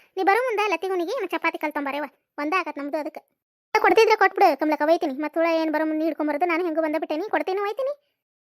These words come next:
ಇಲ್ ತಗೋ ತಂಬರ್ತೇನಿ, ಬಾಂಡೆದಾಗ ಐತದೆ ತೊಳೆದಿಟ್ಟಿದ್ದಿ, ತರ್ತೇನೆ ತಗೋ ನಾನು, ನೀವು ಹೋಗಿ ಹಂಗಾರ ಸಜ್ಜು ಮಾಡಿ ಬರ್ತೇವಿ. ಹ್ಞೂ ಕಮಲಕ್ಕ, ಆತ್ ತಗೋ ಹಂಗಾರ. ಏ, ಹೋಗ್ ಬರೋಣ ರೀ ಹಂಗಾರ, ಇಲ್ಲೇ ಹಿತ್ತಲ್ದಾಗ ಅಷ್ಟು ಕರ್ಕೊಂಡು ಹೋಗ್ತೀನಿ ತಗೋರಿ ನೀಲನ್ನ.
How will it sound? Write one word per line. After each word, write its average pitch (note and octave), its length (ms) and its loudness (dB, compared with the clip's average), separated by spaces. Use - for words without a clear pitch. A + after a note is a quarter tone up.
ಇಲ್ G4 160 8
ತಗೋ A4 180 8
ತಂಬರ್ತೇನಿ, F#4 380 2
ಬಾಂಡೆದಾಗ D#4 520 0
ಐತದೆ E4+ 440 0
ತೊಳೆದಿಟ್ಟಿದ್ದಿ, E4+ 460 -2
ತರ್ತೇನೆ E4+ 300 -4
ತಗೋ E4 100 -2
ನಾನು, D4 140 -4
ನೀವು D4+ 140 -2
ಹೋಗಿ F4 120 2
ಹಂಗಾರ D#4+ 160 -2
ಸಜ್ಜು D#4+ 240 -4
ಮಾಡಿ D#4 160 -4
ಬರ್ತೇವಿ. D4 300 -6
ಹ್ಞೂ F#4+ 140 8
ಕಮಲಕ್ಕ, D#4 280 2
ಆತ್ D4+ 160 2
ತಗೋ C#4 100 0
ಹಂಗಾರ. C4+ 160 -6
ಏ, F#4+ 80 8
ಹೋಗ್ G4+ 180 8
ಬರೋಣ G#4+ 240 4
ರೀ B4 80 2
ಹಂಗಾರ, F#4+ 240 0
ಇಲ್ಲೇ E4+ 140 2
ಹಿತ್ತಲ್ದಾಗ F#4+ 340 -2
ಅಷ್ಟು F#4 120 -4
ಕರ್ಕೊಂಡು F4 240 -6
ಹೋಗ್ತೀನಿ E4+ 140 -6
ತಗೋರಿ D#4 200 -4
ನೀಲನ್ನ. D#4+ 300 -4